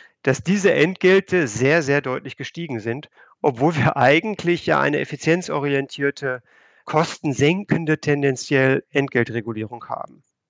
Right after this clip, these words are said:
Und da machen wir dann verschiedene Vorschläge, wie das noch besser werden kann,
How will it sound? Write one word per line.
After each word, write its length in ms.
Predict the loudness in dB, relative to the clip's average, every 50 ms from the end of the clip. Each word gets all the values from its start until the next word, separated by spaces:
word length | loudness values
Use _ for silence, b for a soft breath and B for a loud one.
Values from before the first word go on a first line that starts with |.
| _ -10
Und 140 | -4 2
da 240 | 4 6 6 6 6
machen 340 | 4 2 2 2 2 0 0
wir 140 | 0 2 2
dann 160 | 2 2 0
verschiedene 420 | -2 -6 -4 -4 -2 0 0 0
Vorschläge, 680 | 0 2 0 0 0 0 -2 0 0 2 2 2 0 0 B B B B B B B
wie 120 | -2 2 4
das 180 | 4 4 4
noch 140 | 2 0 0
besser 400 | 0 0 0 2 2 2 2 4
werden 300 | 4 4 4 2 0 -2
kann, 380 | 0 0 0 0 0 -4 -8